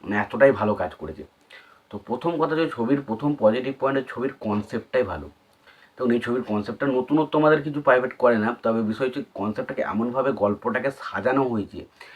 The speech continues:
এমন যত্নভাবে প্রত্যেকটা ডায়লগ লেখা হয়েছে, সেটা খুব ভালো। দ্বিতীয় হচ্ছে ছবির পারফরমেন্স। দেখুন, এখানে কৌশিক সেন সে তো ফাটিয়ে কাজ করেছে, ফাটিয়ে কাজ করেছে। পাশাপাশি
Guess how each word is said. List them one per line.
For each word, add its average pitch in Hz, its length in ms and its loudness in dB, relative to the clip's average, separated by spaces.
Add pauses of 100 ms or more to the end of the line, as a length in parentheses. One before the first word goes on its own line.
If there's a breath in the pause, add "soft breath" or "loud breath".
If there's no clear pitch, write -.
(140)
এমন 123 340 2
যত্নভাবে 127 560 0
প্রত্যেকটা 120 560 -6
ডায়লগ 110 420 0
লেখা 110 240 -2
হয়েছে, 98 260 -6
সেটা - 180 -12 (100)
খুব 113 300 -10
ভালো। 87 200 -8 (560 loud breath)
দ্বিতীয় 139 400 2
হচ্ছে 170 280 0
ছবির 143 340 0
পারফরমেন্স। 101 640 2
দেখুন, 123 240 0
এখানে 135 360 2
কৌশিক 110 460 -4
সেন 156 260 -4 (480 loud breath)
সে - 120 -12
তো 175 180 0 (200)
ফাটিয়ে - 380 4
কাজ 120 200 6
করেছে, - 320 -6
ফাটিয়ে 135 340 2
কাজ - 200 0
করেছে। 76 260 -10 (480 loud breath)
পাশাপাশি 139 380 2